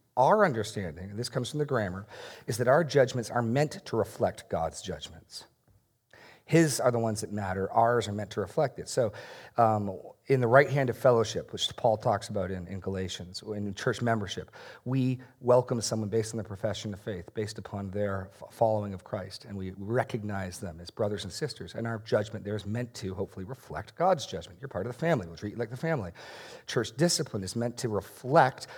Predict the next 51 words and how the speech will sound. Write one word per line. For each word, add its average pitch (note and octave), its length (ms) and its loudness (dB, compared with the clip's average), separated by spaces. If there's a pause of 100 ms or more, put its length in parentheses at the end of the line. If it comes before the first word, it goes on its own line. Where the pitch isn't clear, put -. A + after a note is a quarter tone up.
(120)
what G#2+ 120 -2
we C#3+ 160 2
believe B2 260 0
is A2+ 80 -4
to, - 120 -10
we D#3 200 4
believe B2+ 400 2
you C#3 200 0
have C3+ 140 2
broken B2+ 320 2
your A2 100 0
fellowship G#2+ 460 -2
with E2 140 -12
God, A2+ 340 0 (380)
and A2 160 -4
you C3 120 0
aren't A#2 260 0
t-, - 140 -14
listening A2+ 320 -2
to G2+ 100 2
us, D#3 260 4 (360)
and A#2+ 100 -2
so A#2+ 100 4
we A#2+ 180 4
are D3 40 10
gonna C#3 140 2
reflect C3 500 4
what G2+ 80 -2
we A2 80 -2
think A#2 160 -6
is - 60 -10
going G2+ 180 0
on G2 80 -4
on A2 100 -4
earth. D#3+ 240 0
But D3 140 -4
we E3+ 80 4
could A#2+ 240 0
be A2+ 80 0
wrong, B2+ 600 0 (520)
right? C3+ 260 2 (360)
We C3+ 100 4
aren't D#3 300 6
claiming D3+ 560 4
that G2+ 100 2
our D#3 180 4
judgments C#3 800 0
are G2+ 100 0
final C3 480 2
and A#2+ 80 -2
authoritative. G#2 640 -2